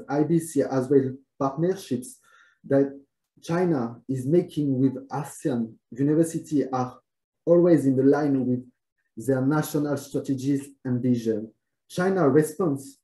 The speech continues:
to the need of front-end educational hubs, such as in Malaysia, and the development of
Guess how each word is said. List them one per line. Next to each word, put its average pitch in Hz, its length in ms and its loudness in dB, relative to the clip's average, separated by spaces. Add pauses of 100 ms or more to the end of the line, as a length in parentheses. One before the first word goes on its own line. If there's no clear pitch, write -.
(340)
to 135 140 -12
the 127 160 -2
need 135 480 2 (240)
of - 220 -8
front-end 165 540 0 (200)
educational 139 880 -2 (300)
hubs, 127 360 -2 (500)
such 131 320 -2
as 135 240 2
in 117 220 -4
Malaysia, 131 580 0 (240)
and 139 120 0
the 139 120 6
development 165 840 2
of 127 160 -8